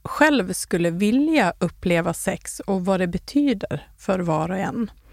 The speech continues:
Vad sex står för, helt enkelt. Och det är skillnad på att ha lustfyllt sex mot att ha sex som en bekräftelse på att man är älskad.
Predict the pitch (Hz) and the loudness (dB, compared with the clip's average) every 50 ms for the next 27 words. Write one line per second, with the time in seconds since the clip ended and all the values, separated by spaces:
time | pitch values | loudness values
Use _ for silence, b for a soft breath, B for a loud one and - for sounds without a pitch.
0 | B B B B B B B B B B B 214 190 - 214 190 - - - - | B B B B B B B B B B B 0 2 2 2 0 0 -2 -2 2
1 | 214 214 202 180 160 - - - 180 170 190 151 151 - - - 170 180 - - | 4 4 4 4 0 -2 -4 -6 -4 -4 -4 -4 -4 -4 -4 -4 -4 -6 -8 -10
2 | - 190 - - - - B B B B B B B 208 196 190 226 240 240 - | -10 -10 -10 -10 -14 -20 B B B B B B B 2 4 6 6 6 4 2
3 | - 254 247 240 247 254 285 302 277 - - - 185 170 165 - - - 170 165 | 2 2 4 6 6 6 6 4 2 2 0 0 2 2 2 2 2 0 0 0
4 | - - 156 143 147 165 185 202 - - - - - - - - 247 226 196 165 | 0 0 2 2 2 2 2 0 -2 -4 -10 -14 -14 -6 0 2 2 4 2 0
5 | - - - - - - 165 - - - - - - - - b b b b b | -4 -4 -4 -4 -2 -4 -4 -6 -10 -12 -10 -10 -12 -16 -20 b b b b b
6 | - 180 190 196 202 185 - 196 165 - - 165 151 - - - - 208 - - | 0 2 4 4 2 2 0 -2 -2 0 0 -2 -2 -2 -2 0 0 0 0 -2
7 | - - - - - - - - - - 175 165 160 156 156 156 170 160 - - | -10 -14 -14 -14 -14 -14 -14 -8 -4 0 0 2 2 0 0 -2 -2 -4 -4 -2
8 | 214 196 - - - - - 143 139 143 - - 147 151 - - - - 165 151 | -4 -4 -4 -8 -8 -4 -2 -2 -2 -2 -4 -4 -4 -4 -4 -4 -4 -2 0 0
9 | 131 113 156 - - - 175 170 165 165 165 165 170 170 - - 175 175 196 214 | 0 0 -2 -4 -4 -2 -2 0 0 0 0 -2 -2 -2 -2 0 0 0 0 -2
10 | 208 - - - 220 202 202 175 180 | -4 -6 -4 -2 0 0 0 -2 -4